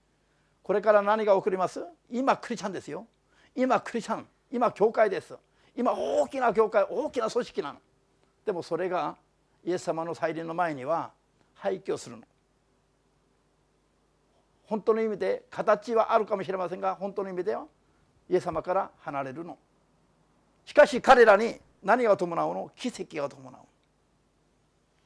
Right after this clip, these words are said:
不思議な技が伴うの。偽りの奇跡だけども、それをどうして見分けるのか。真理に基づかないの。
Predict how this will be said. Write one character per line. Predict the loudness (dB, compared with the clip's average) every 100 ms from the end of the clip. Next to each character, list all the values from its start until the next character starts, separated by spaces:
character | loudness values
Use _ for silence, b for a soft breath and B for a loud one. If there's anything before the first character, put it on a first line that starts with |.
| _ _ _ _ _ _ _ _ _ _
不 | -10
思 | -8 -6
議 |
な | -2 0
技 | 2 0
が | -2
伴 | -4 -8 -10
う | -14
の。 | -20 _ _ _ _ _ -12
偽 | -6 0 0
り | 0
の | -4 -8 -12 _
奇 | -12
跡 | -10 -6
だ | -8
け | -6
ど | -4
も、 | -4 -4 _ _ _ _ _ _ _ _ _ _ _ _
そ | 6
れ | 8
を | 8
ど | 4 2
う |
し | 2
て | 0
見 | 2
分 | 2
け | 0
る | -4
の | -8
か。 | -12 -14 _ _ _ _ _ _ _ _ _ _
真 | -16 -8 -2 -2 -2
理 | -4 -4
に | -6 -8 -14 -8
基 |
づ | -4 -4 -4
か | -12 -18
な |
い |
の。 | -20